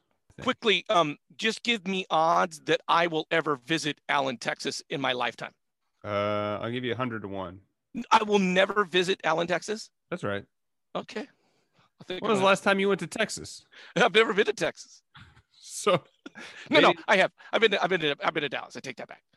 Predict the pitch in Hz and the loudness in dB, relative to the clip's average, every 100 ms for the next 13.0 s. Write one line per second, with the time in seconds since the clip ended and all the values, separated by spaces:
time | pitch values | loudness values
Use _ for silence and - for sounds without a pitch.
0 | _ _ _ _ _ - 151 135 110 147 | _ _ _ _ _ 0 0 0 -4 -4
1 | 139 110 135 - 135 127 123 131 156 165 | -2 2 2 2 0 2 2 0 -2 -4
2 | - _ _ _ _ - 196 - - 160 | -6 _ _ _ _ -2 -2 -2 -4 -2
3 | 220 220 180 165 147 - - 175 160 151 | 2 2 2 0 -4 -6 -2 0 2 0
4 | 139 233 220 123 120 117 147 175 202 180 | -4 -10 -10 -10 -12 -4 0 4 4 2
5 | - 175 175 175 143 147 165 160 143 127 | 0 2 2 2 -2 2 2 4 2 0
6 | 117 131 131 127 113 - _ _ - 131 | -2 0 2 2 0 -4 _ _ -4 0
7 | 131 147 143 139 127 117 123 135 120 107 | 0 2 2 2 0 2 4 6 4 0
8 | - 123 117 120 262 294 143 - _ _ | -2 0 0 2 4 4 2 -2 _ _
9 | _ _ _ 170 220 156 143 185 180 123 | _ _ _ -8 -4 0 4 4 4 2
10 | 120 104 101 104 98 90 - - 294 - | -2 -6 -6 -4 -4 -6 -8 -8 -2 0
11 | 605 - 554 - - - - _ _ _ | 0 -2 -6 -6 -10 -10 -20 _ _ _
12 | - 262 - 247 - 208 190 175 143 175 | -20 -16 -12 -10 -12 -8 -6 -6 -8 -12